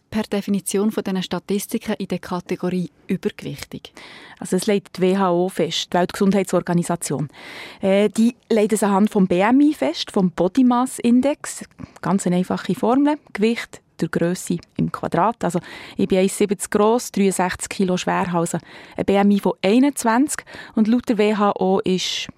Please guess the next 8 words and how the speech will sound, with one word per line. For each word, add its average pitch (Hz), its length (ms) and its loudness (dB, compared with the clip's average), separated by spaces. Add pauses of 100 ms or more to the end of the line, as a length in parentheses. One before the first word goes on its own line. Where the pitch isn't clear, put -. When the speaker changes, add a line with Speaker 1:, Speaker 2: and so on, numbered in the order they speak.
(160)
Speaker 2:
das - 140 -12
Normalgewicht. 233 640 0
Das - 120 -6
Normalgewicht, 185 720 0
das 175 140 -4
liegt - 420 -4
zwischen 170 380 -2
achtzehn 170 580 -4